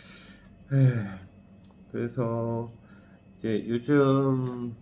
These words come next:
조금 조금씩 좀 다시,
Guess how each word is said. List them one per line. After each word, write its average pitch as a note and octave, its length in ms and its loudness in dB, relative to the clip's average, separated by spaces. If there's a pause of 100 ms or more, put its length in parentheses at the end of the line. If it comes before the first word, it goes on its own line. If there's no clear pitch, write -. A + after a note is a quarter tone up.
조금 C#3+ 300 -4
조금씩 C3 880 -4
좀 G2+ 240 -6
다시, F#2 680 -12